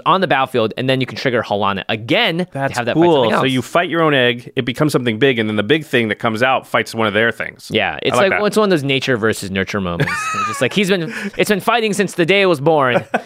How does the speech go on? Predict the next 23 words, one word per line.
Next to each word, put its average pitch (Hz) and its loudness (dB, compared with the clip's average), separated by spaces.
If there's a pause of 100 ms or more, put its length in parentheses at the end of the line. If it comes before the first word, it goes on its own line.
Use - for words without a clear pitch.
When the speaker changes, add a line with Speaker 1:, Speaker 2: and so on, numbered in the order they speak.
(180)
Speaker 1:
It'll 156 2
keep 196 -4
fighting 175 0
till 151 0
the 143 4
day 131 2
it 113 -4
dies. 104 -4 (760)
Speaker 2:
Uh, 139 4 (300)
there's 151 2
also 165 2
a 156 4
bunch 156 2
of 143 -4
cards 139 0
here 147 2
that 120 2
help 120 -2
you 123 2
fight 120 -2
or 110 2
punch - -6
better. 110 0